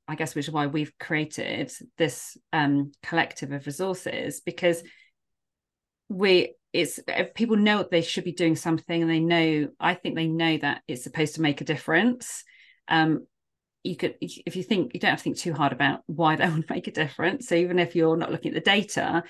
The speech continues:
you just think for yourself, if someone's less stressed, they're gonna be more engaged at work, more productive. But it's how do I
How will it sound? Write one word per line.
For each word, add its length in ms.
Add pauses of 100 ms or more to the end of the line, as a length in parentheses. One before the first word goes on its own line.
(200)
you 40
just 160
think 160
for 80
yourself, 300
if 60
someone's 200
less 180
stressed, 260
they're 80
gonna 180
be 140
more 240 (360)
engaged 420
at 60
work, 200
more 120
productive. 640 (800)
But 80
it's 100
how 360
do 160
I 380